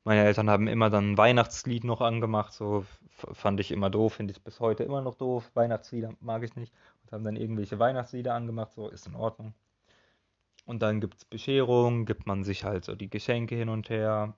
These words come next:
schaut sich das an, freut sich, bedankt sich. Und dann ist es auch abgehakt, tatsächlich. Dann sind die Geschenke abgehakt,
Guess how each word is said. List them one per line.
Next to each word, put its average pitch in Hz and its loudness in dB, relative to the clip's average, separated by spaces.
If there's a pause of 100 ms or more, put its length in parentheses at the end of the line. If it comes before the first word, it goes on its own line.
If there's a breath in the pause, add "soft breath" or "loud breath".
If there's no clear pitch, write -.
schaut 101 -2
sich 98 -8
das 98 -6
an, 104 -2
freut 104 -2
sich, 104 -2
bedankt 101 -4
sich. 95 -14 (840)
Und 107 -14
dann 98 -4
ist 95 -8
es 104 -10
auch 104 0 (600)
abgehakt, 131 2 (120)
tatsächlich. - -16 (180)
Dann 104 -10
sind 98 -8
die 113 -10
Geschenke 123 -4
abgehakt, 123 0